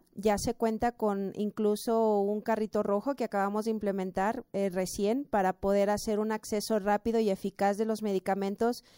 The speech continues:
que pudieran ser utilizados en el área de urgencias. Y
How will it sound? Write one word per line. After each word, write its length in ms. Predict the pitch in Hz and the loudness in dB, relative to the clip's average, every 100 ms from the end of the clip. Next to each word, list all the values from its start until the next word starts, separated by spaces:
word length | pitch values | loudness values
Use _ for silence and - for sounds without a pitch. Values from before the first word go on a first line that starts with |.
| - - | -20 -4
que 120 | 226 | 0
pudieran 400 | 226 226 233 262 | 6 6 6 2
ser 160 | 285 262 | 0 0
utilizados 680 | 254 254 208 233 214 233 | 0 -2 0 0 0 0
en 120 | 233 208 | -2 0
el 100 | 196 | 2
área 220 | 196 214 | 2 2
de 80 | 226 | 0
urgencias. 640 | - 262 247 277 311 - - - - - | -2 -2 0 0 0 -2 -18 -20 -20 -4
Y 240 | 247 277 | 2 2